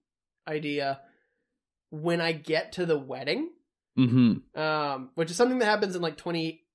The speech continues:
Speaker 1: eighteen in the comics. They, like, they're in a relationship after Rebirth, after twenty sixteen, they're back to being in a relationship,
Speaker 2: Mm-hmm.
Speaker 1: and they're about to get married, and the Joker screws it up. Uh, that
Speaker 2: What
Speaker 1: will
Speaker 2: else
Speaker 1: give
Speaker 2: is new?
Speaker 1: me, uh,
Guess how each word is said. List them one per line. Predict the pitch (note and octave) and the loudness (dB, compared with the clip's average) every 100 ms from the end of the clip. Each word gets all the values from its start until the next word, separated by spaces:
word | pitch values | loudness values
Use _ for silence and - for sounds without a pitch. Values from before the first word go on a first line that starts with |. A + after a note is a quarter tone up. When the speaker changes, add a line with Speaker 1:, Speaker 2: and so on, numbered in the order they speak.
| - | -4
Speaker 1:
eighteen | E3+ E3 E3+ - D#3 D3+ D3 C#3+ D3 | -2 -2 -4 -8 -6 -4 -4 -6 -6
in | D3 | -8
the | |
comics. | C#3+ D3 C#3+ C#3+ C#3 - | -6 -8 -6 -8 -10 -6
They, | D3+ D3 | -4 -2
like, | C#3 C#3+ F3 | -4 -6 -2
they're | F3 F3+ F3 | 4 4 4
in | F#3+ | 2
a | G#3 | 2
relationship | G#3 F#3+ E3+ E3+ F3 E3 | 4 2 0 -2 -4 -2
after | D#3 E3 | -4 -4
Rebirth, | D3+ C#3 C#3 C#3 | -4 -6 -8 -8
after | C#3 D#3 | -10 -12
twenty | D3+ D3+ | -10 -8
sixteen, | D3+ D3 D3 C#3+ | -8 -8 -8 -10
they're | |
back | C#3 C#3 - | -8 -8 -6
to | |
being | D#3 D3+ | -6 -4
in | |
a | D3+ | -4
relationship, | D3 C#3+ D3 C#3+ D3 C#3+ C#3+ | -4 -4 -8 -6 -6 -2 2
Speaker 2:
Mm-hmm. | B2 B2 - | 6 6 4
Speaker 1:
and | D#3 | -2
they're | D#3+ | 0
about | D#3+ E3 | 2 0
to | F3+ | -2
get | E3 | -4
married, | E3 D#3+ E3 | 0 2 2
and | D#3 | 2
the | |
Joker | D3 C#3+ C#3+ | 0 -2 -4
screws | C#3+ D3 C3 | -8 -8 -8
it | |
up. | A2+ - _ _ _ _ _ - | -12 -14 _ _ _ _ _ -4
Uh, | D3+ D3 C#3+ E3 | 0 0 -2 2
that | F#3 | 6
Speaker 2:
What | F3 | 8
Speaker 1:
will | D#3 | 6
Speaker 2:
else | C3+ | 6
Speaker 1:
give | F#3 | 4
Speaker 2:
is | F#3+ | 6
new? | F3+ | 4
Speaker 1:
me, | E3 - _ _ _ - | 2 -4 _ _ _ 0
uh, | E3 D#3+ D#3 D3 C#3 | 2 4 2 2 0